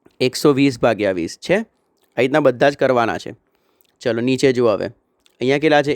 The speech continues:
એક હજાર. આ જો અહીંયા આગળ કેટલા છે? એક હજાર છે તો વીસ ભાગ્યા એક હજાર, ચોવીસ ભાગ્યા એક હજાર. અહીંયા કેટલા છે? સો. તો બે હજાર ભાગ્યા સો, અઠ્યાવીસો ભાગ્યા સો.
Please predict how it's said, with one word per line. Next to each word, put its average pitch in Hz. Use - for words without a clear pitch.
એક 127
હજાર. 101
આ 101
જો 120
અહીંયા 120
આગળ 135
કેટલા 143
છે? 127
એક 120
હજાર 131
છે 156
તો 127
વીસ 123
ભાગ્યા 139
એક -
હજાર, 156
ચોવીસ 123
ભાગ્યા 101
એક -
હજાર. 78
અહીંયા 131
કેટલા 143
છે? 131
સો. 117
તો 120
બે 120
હજાર 135
ભાગ્યા 135
સો, 156
અઠ્યાવીસો 131
ભાગ્યા 95
સો. -